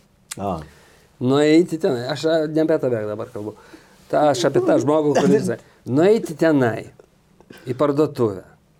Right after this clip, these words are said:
Speaker 2: rinktis,
Speaker 1: Mhm.
Speaker 2: paprašyti, sumokėti, įsidėti į kišenę, tą pakuotę visą, arba į tašę kažkokią, į, į rankinę.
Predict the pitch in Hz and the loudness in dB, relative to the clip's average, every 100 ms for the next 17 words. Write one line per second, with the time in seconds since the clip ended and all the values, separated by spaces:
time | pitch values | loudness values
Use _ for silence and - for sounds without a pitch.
0 | _ - 117 123 139 143 131 107 - - | _ -12 -4 2 4 6 4 0 -6 -20
1 | - - - _ _ _ - 107 101 92 | -20 -20 -20 _ _ _ -12 -8 -6 -8
2 | 110 - 123 131 139 135 - - 131 127 | -10 -6 -4 0 0 0 -4 -6 -4 -2
3 | 101 - - - _ _ _ _ _ - | -4 -10 -20 -20 _ _ _ _ _ -20
4 | - _ _ - - 131 143 147 143 139 | -20 _ _ -16 -4 0 2 0 -2 0
5 | 139 120 95 - - - _ _ _ - | 4 2 0 -12 -20 -20 _ _ _ -20
6 | _ _ _ _ - 120 - 135 151 151 | _ _ _ _ -12 -10 -6 0 2 2
7 | 156 127 139 - 131 113 101 101 123 120 | 0 -4 -4 0 0 0 -4 -6 -6 -2
8 | 135 131 139 123 113 120 135 120 117 120 | -2 -2 -2 -2 -2 -6 -4 0 0 2
9 | 143 143 175 120 113 101 90 87 92 - | 2 0 -2 -2 -2 -4 -14 -16 -16 -14
10 | 95 104 110 120 113 117 113 117 113 113 | -14 -8 -4 -2 0 -2 -2 -2 -4 -4
11 | 113 117 127 131 131 107 92 | -2 0 0 0 -4 -8 -8